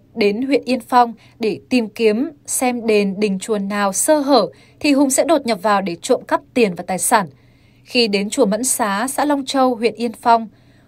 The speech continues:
Hùng thấy cổng chùa mở. Đi vào trong quan sát xung quanh không thấy người. Cửa phòng của sư trụ trì là bà Võ Phạm Hiền N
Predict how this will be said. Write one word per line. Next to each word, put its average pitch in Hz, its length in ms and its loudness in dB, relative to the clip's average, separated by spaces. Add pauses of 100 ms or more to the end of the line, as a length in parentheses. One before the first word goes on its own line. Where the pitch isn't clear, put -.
Hùng 269 240 4
thấy 233 260 2
cổng 220 200 2
chùa 208 200 -6
mở. 196 300 2 (420)
Đi 240 160 0
vào 196 140 -4
trong 214 340 -4
quan 226 160 -2
sát 302 260 -4
xung 233 240 -6
quanh 208 260 -6
không 262 240 -4
thấy 226 140 -8
người. 247 340 2 (400)
Cửa 254 160 6
phòng 226 320 -2
của 208 240 2
sư 285 220 -2
trụ - 160 -6
trì 214 260 -4
là 190 120 -4
bà 185 200 -4
Võ 196 360 -2
Phạm 262 160 -4
Hiền 196 300 -4
N 196 40 -4